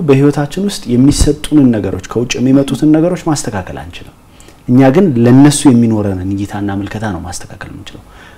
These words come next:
በስራም ላይ እንደዛ ነው። ብዙ ጊዜ ጠዋት ብዙ ሰዎች ከእንቅልፋቸው ነቅተው ወደ ስራቸው ሲሄዱ በጣም በድብርት፣ በድባቴ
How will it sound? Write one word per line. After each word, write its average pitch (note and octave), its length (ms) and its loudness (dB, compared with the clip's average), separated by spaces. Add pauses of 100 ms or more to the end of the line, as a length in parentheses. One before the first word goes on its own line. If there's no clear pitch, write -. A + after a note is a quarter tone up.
(220)
በስራም D3 480 0
ላይ D#3 200 2
እንደዛ A2+ 360 0
ነው። D#2+ 220 -10
ብዙ D#3+ 200 -2
ጊዜ F3+ 160 0 (580)
ጠዋት - 300 -6
ብዙ D#3+ 240 -4
ሰዎች G#2 300 -2 (1120)
ከእንቅልፋቸው B2+ 640 0
ነቅተው A2+ 340 -6
ወደ A2 260 0
ስራቸው A#2 440 -4
ሲሄዱ B2+ 340 -2 (220)
በጣም - 400 -4
በድብርት፣ G#2 580 -6
በድባቴ G2+ 460 -4